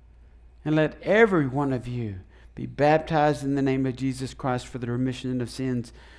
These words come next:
and you shall receive the gift of the Holy Spirit." To get the plank out of your own eye, you have got to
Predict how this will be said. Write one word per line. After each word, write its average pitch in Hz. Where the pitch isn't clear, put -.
and 117
you 120
shall 123
receive 117
the 110
gift 113
of 107
the 101
Holy 104
Spirit." 95
To -
get 156
the 139
plank 156
out 135
of 120
your 127
own 143
eye, 147
you 127
have -
got -
to 76